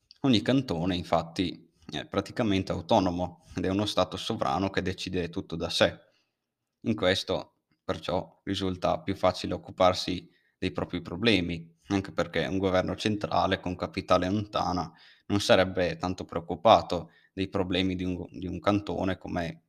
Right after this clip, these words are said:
di fatto il, il governo locale. Il terzo è la competizione fra i cantoni. Il fatto che i cantoni siano così piccoli rende anche possibile lo spostarsi in maniera molto agevole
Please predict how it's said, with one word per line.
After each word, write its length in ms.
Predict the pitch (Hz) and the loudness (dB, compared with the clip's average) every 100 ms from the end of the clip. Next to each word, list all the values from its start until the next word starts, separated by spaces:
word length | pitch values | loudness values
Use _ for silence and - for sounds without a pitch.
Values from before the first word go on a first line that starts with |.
| _ | _
di 180 | _ 78 | _ -10
fatto 300 | - 85 82 | -2 -2 -2
il, 160 | 90 87 | -6 -6
il 160 | 92 87 | -8 -8
governo 400 | 85 85 85 87 | -4 -4 -4 -6
locale. 540 | 85 - 98 87 87 _ _ _ _ _ _ _ _ _ _ _ _ _ _ _ _ _ _ _ _ _ _ _ _ _ _ _ _ _ _ - | -6 0 2 2 -4 _ _ _ _ _ _ _ _ _ _ _ _ _ _ _ _ _ _ _ _ _ _ _ _ _ _ _ _ _ _ -6
Il 160 | - - | -4 2
terzo 580 | 98 98 - 90 82 - | 2 2 -2 -4 -4 -4
è 180 | 90 | -4
la 140 | 82 90 | -2 -2
competizione 680 | 95 92 104 120 - 90 90 | -2 -2 -2 -2 -2 -2 -2
fra 180 | - | -2
i 60 | 82 | -2
cantoni. 840 | 82 85 110 95 85 82 - - _ _ _ _ - | -2 0 2 2 2 -6 -12 -20 _ _ _ _ -8
Il 100 | 95 | -6
fatto 340 | - 160 160 92 | 4 4 4 -2
che 80 | |
i 80 | 90 | -2
cantoni 520 | 90 90 90 117 90 | -2 -4 0 0 0
siano 280 | 82 87 85 | -2 -2 -2
così 240 | 90 95 110 | -2 -2 -2
piccoli 720 | 90 80 - 98 95 - - _ - | -4 -8 -4 0 0 -2 -18 _ -8
rende 320 | 135 120 92 | 2 4 4
anche 240 | 92 95 107 | 2 0 -2
possibile 640 | 131 - 90 92 92 85 | -2 -2 -2 -2 0 0
lo 100 | 90 | -4
spostarsi 840 | - 104 95 - 90 - 101 80 - - _ | -4 -4 -4 2 2 2 -4 -4 -8 -20 _
in 100 | 95 | -2
maniera 320 | 92 92 90 | 0 2 2
molto 300 | 90 87 85 | 0 -2 -2
agevole 560 | 90 117 92 85 82 | 0 2 2 0 -4